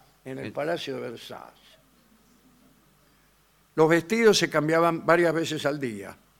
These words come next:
Speaker 2: Mm.
Speaker 1: Imagínense, ¿no? Al finales del siglo dieciocho, con la Revolución Francesa, hubo un cambio de las costumbres y prácticas de,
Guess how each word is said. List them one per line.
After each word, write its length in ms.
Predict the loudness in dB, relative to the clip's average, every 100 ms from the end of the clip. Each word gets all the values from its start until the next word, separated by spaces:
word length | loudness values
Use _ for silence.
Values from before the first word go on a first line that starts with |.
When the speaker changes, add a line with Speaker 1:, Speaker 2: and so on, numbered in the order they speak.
| _ _
Speaker 2:
Mm. 460 | -8 -6 -4 -6 -8 -14 -20 -20 _ _ _
Speaker 1:
Imagínense, 760 | -10 -8 -6 -8 -8 -10 -12 -14
¿no? 380 | -14 -16 -20 _ _ _ _ _ -4
Al 180 | -2 -2
finales 400 | 0 4 6 6
del 100 | 4
siglo 240 | 0 0
dieciocho, 840 | 0 0 0 2 0 -2 -6 -6
con 140 | -4 -6
la 100 | -4
Revolución 380 | -4 -6 -6 -4
Francesa, 720 | -2 -2 -4 -4 -4 -6 -6 -10 _ _ _ 0
hubo 160 | 2
un 100 | 2
cambio 300 | 0 -2 -2
de 60 | -6
las 100 | -6
costumbres 680 | -8 -8 -6 -4 -4 -6 -6 -14 _ _ _
y 60 | -20
prácticas 880 | _ -2 -2 -4 -14 -8 -6 -8 -12 _ _ _ _
de, 300 | -18 -16 -16